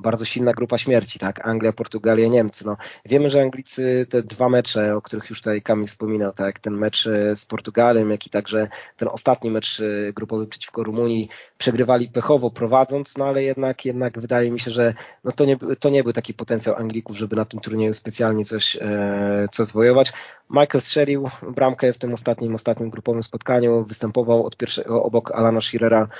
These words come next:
w każdym meczu, e, w pierwszym składzie, natomiast też, e, no, był zmieniany, tak, bo, bo w pierwszym meczu zmienił go Emil Heskey, później Steven Gerrard, w trzecim też to był Emil Heskey.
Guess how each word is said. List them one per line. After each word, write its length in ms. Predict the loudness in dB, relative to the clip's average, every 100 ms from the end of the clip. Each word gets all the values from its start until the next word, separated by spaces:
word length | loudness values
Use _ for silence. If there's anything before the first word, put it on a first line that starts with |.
| -20 -6
w 60 |
każdym 340 | 2 2 2 -2
meczu, 360 | -2 -2 -6
e, 60 | -8 -10 -20 -10 -4 -2 0 0 0 0 0 0 0
w 40 | -2
pierwszym 240 | -2 -2
składzie, 300 | -2 0 2
natomiast 360 | 2 -2 -4 -2
też, 300 | -2 -2 0
e, 440 | 0 2 0 0 -2
no, 60 |
był 120 | -2 -2
zmieniany, 460 | 2 4 4 2
tak, 180 | -4 -6 -4
bo, 420 | -2 0 -2 -2
bo 340 | 0 2 2 -2 -10 -14
w 120 | -12 -4
pierwszym 320 | -4 -2 -2
meczu 360 | -2 -2 -4
zmienił 280 | -2 -2 0
go 80 | 0
Emil 160 | -2 2
Heskey, 500 | 2 2 -6 -6 -6
później 420 | -8 -8 -8 -8
Steven 280 | -8 -6 2
Gerrard, 460 | 4 4 4 0
w 80 | -8
trzecim 280 | -10 -10 -6
też 180 | -4 -4
to 100 | -4
był 120 | -2
Emil 240 | -2 -2
Heskey. 380 | -2 -4 -4 -8